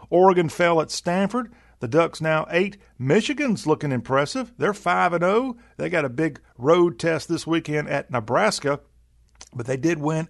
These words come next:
at their biggest challenge yet, in my opinion, as they went and won at Wisconsin this past weekend. And Harbaugh's team now five and oh, ranked number nine.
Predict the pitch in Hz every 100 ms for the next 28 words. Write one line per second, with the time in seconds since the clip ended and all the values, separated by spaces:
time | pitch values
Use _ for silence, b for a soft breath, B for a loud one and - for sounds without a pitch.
0 | - 147 156 _ b b b _ 139 139
1 | 107 156 151 - - 151 165 160 123 160
2 | 165 - _ _ 127 147 165 160 139 147
3 | 156 160 b b b 131 127 156 147 156
4 | 147 135 131 160 160 160 151 156 151 147
5 | - 190 185 - 123 120 - 123 117 127
6 | 131 139 139 131 b b b - 123 131
7 | 156 143 - 151 147 143 139 127 - 156
8 | 151 135 143 143 139 147 131 120 120 151
9 | 135